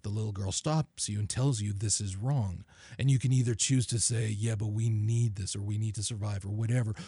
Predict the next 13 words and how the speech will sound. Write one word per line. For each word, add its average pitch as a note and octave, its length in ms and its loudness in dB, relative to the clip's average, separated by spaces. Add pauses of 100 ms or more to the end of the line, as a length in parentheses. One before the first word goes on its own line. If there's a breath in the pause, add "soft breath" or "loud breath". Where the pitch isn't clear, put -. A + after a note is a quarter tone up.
(180 loud breath)
or, A#2+ 540 4 (600)
"You're G#2+ 320 -2
right," - 400 -6 (320)
and G2+ 160 -4
stop. C3+ 540 0 (520 loud breath)
And C3 360 2
I've B2 260 2
found C#3 640 4
those B2+ 260 4
kind A#2+ 300 2
of G#2+ 80 -2
things B2 320 0
in G#2+ 140 -4